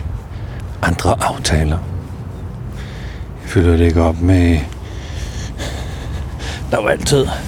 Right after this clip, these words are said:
mega meget, man kan tage sig til som selvstændig. Men, øh, frem for at fylde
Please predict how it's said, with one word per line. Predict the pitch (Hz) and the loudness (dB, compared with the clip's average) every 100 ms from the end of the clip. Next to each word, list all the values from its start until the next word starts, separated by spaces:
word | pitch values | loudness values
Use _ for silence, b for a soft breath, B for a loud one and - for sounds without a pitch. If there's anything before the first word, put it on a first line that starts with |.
| B - B B B | B -8 B B B
mega | 110 101 104 | 4 6 6
meget, | 92 87 92 98 B B - - - - - - - - - - - - - - - | 6 6 6 4 B B -8 -8 -8 -6 -6 -6 -6 -6 -6 -6 -8 -8 -8 -4 2
man | 95 | 4
kan | 95 | 4
tage | - 90 | 4 4
sig | - 87 | 4 4
til | 98 92 - | 4 4 2
som | - 101 87 - | 2 4 2 0
selvstændig. | 104 90 - - 104 92 - - - - - - - - - - - - - - - - - - - - B B B B B - - | 0 2 2 2 2 0 -4 -6 -6 -6 -6 -6 -6 -6 -6 -6 -6 -6 -6 -6 -6 -6 -6 -8 -8 -10 B B B B B -8 2
Men, | 87 80 76 | 4 6 6
øh, | 76 73 69 67 64 B B B B B B B B - | 4 4 2 -2 -4 B B B B B B B B -10
frem | - 90 - | -4 -2 2
for | 117 | 4
at | 98 | 4
fylde | - 107 92 85 78 | 4 4 4 4 4